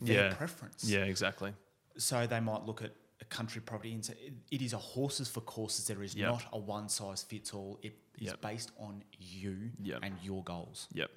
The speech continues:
Speaker 2: hundred percent. And, like, you know, some people want that flexibility and wanna be able to just rent and, you know, give their month's notice and move on. Other people want that security of owning the home that they live in. Um, so yeah, exactly. Horses for courses. Love that, mate.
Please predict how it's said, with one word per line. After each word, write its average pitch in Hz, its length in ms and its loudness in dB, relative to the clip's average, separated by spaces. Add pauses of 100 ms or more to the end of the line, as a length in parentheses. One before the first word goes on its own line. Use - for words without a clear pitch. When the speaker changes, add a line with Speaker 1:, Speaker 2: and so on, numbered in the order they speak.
(120)
Speaker 2:
hundred 117 180 8
percent. - 380 4 (160)
And, 127 120 12
like, 117 160 12
you 127 80 12
know, 113 60 12
some 117 240 12
people 113 380 12 (400)
want 123 260 10
that - 160 10
flexibility 104 580 6
and 101 120 6
wanna 120 160 8
be 120 80 12
able 104 140 12
to 104 60 8
just 101 220 6
rent 107 360 10
and, 104 280 6
you 107 100 8
know, 107 120 8 (100)
give 113 140 8
their 107 100 8
month's 104 280 6
notice 107 260 6
and 104 140 0
move 104 200 6
on. 110 260 8
Other 117 160 8
people 107 240 6
want 110 280 8
that - 160 8
security 107 600 6
of 113 400 8
owning 110 480 6
the 107 100 6
home 104 280 4
that 104 140 2
they 107 120 4
live 104 220 4
in. 104 200 4 (380)
Um, 101 560 8
so - 140 10
yeah, 123 280 12
exactly. 113 360 6 (120)
Horses 117 260 0
for - 80 -12
courses. - 340 -4 (560)
Love 120 180 12
that, 123 140 12
mate. 113 160 12